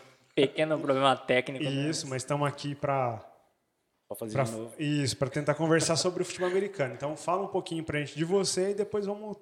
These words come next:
Speaker 3: Beleza.
Speaker 2: bater um papo aí sobre o futebol
Speaker 3: Bom,
Speaker 2: americano.
Speaker 3: galera, meu nome é José, como eles falaram aí. É, eu sou profissional de educação física, formado aqui na Unirp, depois eu fiz a pós aqui na famerp, que é aqui do lado. É, trabalho como personal trainer, era coach aqui de crossfit na,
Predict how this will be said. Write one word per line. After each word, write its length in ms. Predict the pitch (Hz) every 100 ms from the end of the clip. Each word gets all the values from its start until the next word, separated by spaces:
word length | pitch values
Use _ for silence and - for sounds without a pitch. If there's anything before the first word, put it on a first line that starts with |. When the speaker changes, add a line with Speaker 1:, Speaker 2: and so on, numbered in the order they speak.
| _ _ _
Speaker 3:
Beleza. 200 | - 190
Speaker 2:
bater 180 | 196 190
um 80 | 180
papo 240 | 165 160
aí 60 | 151
sobre 180 | 147
o 40 | 143
futebol 200 | - 143
Speaker 3:
Bom, 60 | 135
Speaker 2:
americano. 180 | 117
Speaker 3:
galera, 160 | 113 113
meu 80 | 113
nome 180 | 113 113
é 20 |
José, 340 | 113 113 117
como 160 | 117 113
eles 100 | 101
falaram 380 | 117 107 110 113
aí. 260 | 143 170 -
É, 640 | 117 113 110 110 107 104 - - _ _ _ _ _ _ _
eu 160 | 117 120
sou 120 | -
profissional 400 | - 117 - 120
de 60 | 113
educação 400 | 113 117 - 127
física, 300 | - 147 135
formado 360 | - 123 123 127
aqui 140 | 135
na 140 | 131
Unirp, 480 | 131 147 170 165 170
depois 420 | 143 - 131 127
eu 80 | 127
fiz 380 | 123 - - 127
a 80 | 123
pós 280 | 131 123 117
aqui 200 | - 123
na 80 |
famerp, 420 | 117 127 139 147 147
que 200 | - 120
é 20 |
aqui 100 | 123
do 120 | 123
lado. 360 | 131 139 135 135 _ _ _ _ 120
É, 680 | 120 117 113 113 113 113 113
trabalho 380 | 123 120 123 120
como 180 | 123 113
personal 420 | 117 - 117 117
trainer, 480 | - 135 139 135 131
era 180 | 120 117
coach 440 | - 123 113 117
aqui 160 | - 110
de 140 | 113
crossfit 640 | - 117 113 - 120 -
na, 300 | 113 107 101